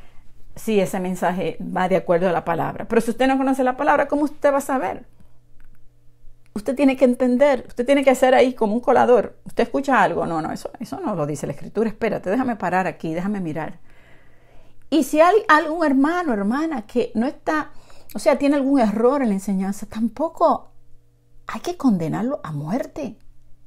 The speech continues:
Esto es increíble. Estamos en un proceso, tenemos que ser pacientes. Porque nosotros hemos estado en errores anteriormente. Podemos errar, somos humanos.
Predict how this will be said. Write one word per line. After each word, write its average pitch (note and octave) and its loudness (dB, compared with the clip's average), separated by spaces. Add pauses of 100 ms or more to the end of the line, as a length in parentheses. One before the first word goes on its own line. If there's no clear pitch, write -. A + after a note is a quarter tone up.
(140)
Esto - -6
es F4+ -4
increíble. G#3+ -2 (1000)
Estamos D#4+ 0
en D4+ 2
un C4+ 4
proceso, A3+ -4
tenemos B3 -4
que C#4+ -10
ser A#3+ -8
pacientes. - -6 (1040)
Porque A#3 4
nosotros B3+ 2
hemos C4 6
estado B3+ 0
en A#3 -2
errores A3+ -2
anteriormente. F#3+ -8
Podemos B3+ -4
errar, B3 -6
somos D#4 -4
humanos. B3+ -2